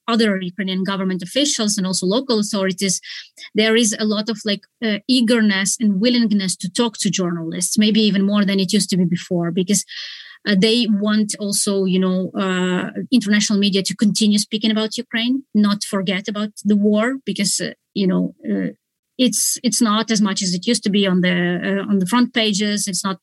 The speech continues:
as much as it used to be on T V and radio. So they are aware of that. And, you know, like, those journalists who are still in Ukraine or who have just come in Ukraine, like, mostly, if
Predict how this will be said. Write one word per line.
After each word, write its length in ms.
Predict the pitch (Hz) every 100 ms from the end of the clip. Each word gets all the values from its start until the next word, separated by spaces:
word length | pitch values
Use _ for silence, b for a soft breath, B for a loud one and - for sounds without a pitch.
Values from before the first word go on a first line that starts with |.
| -
as 100 | 208
much 220 | 196 190
as 80 | 180
it 120 | 180
used 160 | 196 -
to 60 | 185
be 140 | 185
on 160 | 180 180
T 160 | 220
V 80 | 190
and 140 | 180 180
radio. 400 | 269 240 226 220 B B B B
So 140 | -
they 220 | 220 220 214
are 100 | 208
aware 420 | 202 220 247 247
of 140 | 196
that. 280 | 196 196 196 -
And, 200 | 214 185
you 140 | 185
know, 140 | 196 190
like, 280 | 190 185 175 _ _ _ _ _ _ -
those 360 | 214 233 254
journalists 360 | 220 208 208 208
who 80 | 196
are 80 | 185
still 280 | - 254
in 100 | 247
Ukraine 400 | 214 208 202 185
or 240 | 185 185 180 -
who 140 | 185 -
have 180 | 185
just 280 | 175 233 -
come 160 | - 202
in 120 | 190
Ukraine, 500 | 185 - 196 190 196 - B B _ _ _ _ _ -
like, 100 | 208
mostly, 800 | 214 220 240 - 226 202 196 202 B B B B B
if 260 | 262 269